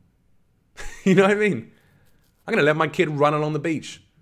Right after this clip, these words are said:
Little cock and balls hanging out, little foof, whatever, whatever child I have. Just run. You're a baby. Run, be naked, do your thing. That's great. We're so quick to cover ourselves up.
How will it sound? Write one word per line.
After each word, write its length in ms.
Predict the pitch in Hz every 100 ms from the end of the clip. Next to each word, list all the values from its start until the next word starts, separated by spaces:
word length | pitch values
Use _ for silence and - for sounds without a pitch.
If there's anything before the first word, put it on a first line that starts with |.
| _ _ _ _
Little 320 | 143 147 135 - _
cock 180 | - 160
and 120 | 151
balls 280 | 160 165 156
hanging 200 | 156 151
out, 280 | 156 160 - _ _ -
little 140 | 147
foof, 400 | 139 165 170 -
whatever, 360 | 135 147 151 135
whatever 260 | 151 156
child 260 | 135 147 139
I 60 | 135
have. 240 | 147 151 _ _
Just 220 | 403 392
run. 480 | 403 427 381 220 -
You're 140 | - 277
a 20 |
baby. 500 | 277 294 320 220 156
Run, 320 | 147 285 311
be 140 | 240 294
naked, 420 | 320 320 170 117
do 100 | 185
your 140 | 262
thing. 480 | 269 330 339 131 - _
That's 120 | -
great. 400 | - 302 294 - _ _ _ _ _ _ _ _ _ _ _ _ _ _ _ _ _ _ _ _ _ _ _ _
We're 80 | 110
so 300 | - - 170
quick 420 | - 151 - - _ _ _ _ _ -
to 80 |
cover 280 | - 156 131
ourselves 400 | 104 - 95 90
up. 160 | 95